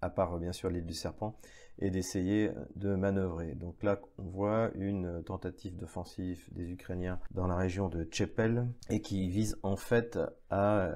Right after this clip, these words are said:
essayer de reprendre Izium et, et de permettre dans la région de Oskol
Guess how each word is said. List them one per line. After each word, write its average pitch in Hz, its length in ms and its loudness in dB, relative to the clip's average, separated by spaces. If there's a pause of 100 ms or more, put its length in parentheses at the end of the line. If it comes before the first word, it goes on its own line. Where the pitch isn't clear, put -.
essayer 98 420 2
de 87 220 2
reprendre 87 640 0
Izium 104 600 2
et, 110 360 4
et 113 40 4
de 95 120 4
permettre 101 880 0
dans 95 260 4
la 92 120 2
région 90 480 -2
de 85 260 -4
Oskol 101 560 2